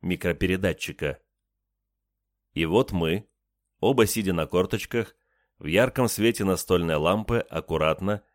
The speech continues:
сантиметр за сантиметром, разбираем с помощью вилок то, что минутами ранее покоилось в туго набитом желудке линкса. В этой полупереваренной массе корма и шерсти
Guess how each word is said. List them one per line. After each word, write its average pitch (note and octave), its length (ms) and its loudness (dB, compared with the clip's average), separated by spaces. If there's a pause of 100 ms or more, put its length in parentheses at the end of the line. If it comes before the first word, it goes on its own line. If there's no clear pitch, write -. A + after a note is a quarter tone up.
(140)
сантиметр F2+ 720 0
за F#2+ 140 0
сантиметром, G2 840 -2 (420)
разбираем F2 640 2
с - 80 -8
помощью F2+ 480 0
вилок A2+ 420 2 (460)
то, A#2 160 4
что A#2+ 220 0
минутами F#2 460 0
ранее A2 420 4
покоилось G2+ 760 2
в - 120 -20
туго G#2 320 -2
набитом E2 480 -2
желудке D#2 480 -4
линкса. E2+ 540 -4 (1200)
В D2+ 100 -6
этой D#2+ 400 0
полупереваренной E2+ 960 0
массе D#2+ 400 -4
корма D#2+ 380 -2
и D#2 60 -2
шерсти A2 580 0